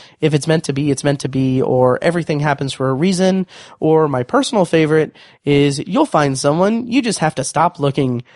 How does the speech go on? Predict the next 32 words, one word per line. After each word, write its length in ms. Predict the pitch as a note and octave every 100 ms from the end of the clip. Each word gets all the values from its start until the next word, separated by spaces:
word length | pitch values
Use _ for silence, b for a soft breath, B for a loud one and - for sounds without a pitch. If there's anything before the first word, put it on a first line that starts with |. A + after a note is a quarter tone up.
| B B B
Um, 440 | C3 D3 C#3+ D3 -
my 200 | D#3 A3
reaction 840 | D#4+ F#3+ D#3 C#3+ F3 - A3+ A3+ A#3
to 140 | -
<laughs> 20 |
those 340 | D#3+ - G3 D#3
well-meaning 760 | D3 D#3+ F3 D#3+ E3+ F3+ F3+
but 400 | D#3+ C#3+ C#3 - _
ridiculously 1200 | D#3+ D#3+ F3+ C4 A3 D4+ D4 - F#3 E3+ - D3+
ill-conceived 720 | D3+ D#3+ - D3+ - D#3 C#3+
statements 500 | - - C#3+ D3+ D#3
of 160 | D3 C3
reassurance 720 | C#3+ C#3 - C3+ D3 F#3 - B B B B
is 300 | - E3+ D#3
just 320 | D3+ E3+ -
perfectly 480 | - G3 - G3 F3+
summed 340 | D#3 D#3+ D#3+ C3+
up 240 | C#3 -
with 260 | C#3 C3+ -
Frank's 460 | - D#3 E3 -
dismissive 680 | D3+ D3 - C#3+ C#3 - C#3+
reaction 640 | C3+ C3 B2+ C3+ - D3 C#3+
to 100 | C3+
the 80 |
coach 420 | B2+ - C#3 C#3 - B B B
saying 320 | - D#3 D3+ C#3
that 120 | C3
everything 340 | C3+ C3+ C#3
happens 320 | C3+ B2 B2+
for 160 | - B2+
a 40 |
reason. 460 | A#2+ B2 B2 C#3 D3+